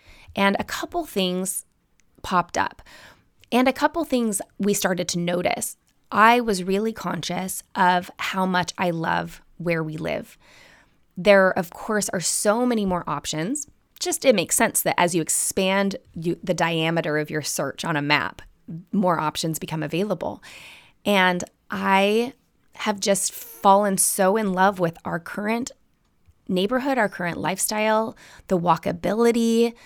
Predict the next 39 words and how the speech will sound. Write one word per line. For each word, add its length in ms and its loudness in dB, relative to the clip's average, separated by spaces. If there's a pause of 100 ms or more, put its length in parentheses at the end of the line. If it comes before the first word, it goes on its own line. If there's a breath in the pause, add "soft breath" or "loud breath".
(220 loud breath)
the 120 -2
real 360 0
kind 220 -2
of 340 -2
sweet, 600 -4 (120)
slow 680 2
pace. 340 -4
Even 200 -2
though 80 0
we 100 2
live 220 0 (120)
in 220 -2
the 100 -2
city 360 -2
limits, 520 -4 (460 loud breath)
we 160 -2
can 180 -2
walk 220 -2
to 100 -6
the 80 -8
library, 800 -2
we 140 -4
can 160 -6
walk 180 -2
to 140 -14
the 180 -6
post 400 -4
office, 560 0
we 80 -2
can 220 -6
walk 240 -4
to 100 -4
get 300 0 (100)
a 220 -4
fresh 420 0
pastry 460 -2
in 80 2
the 40 2
morning. 480 0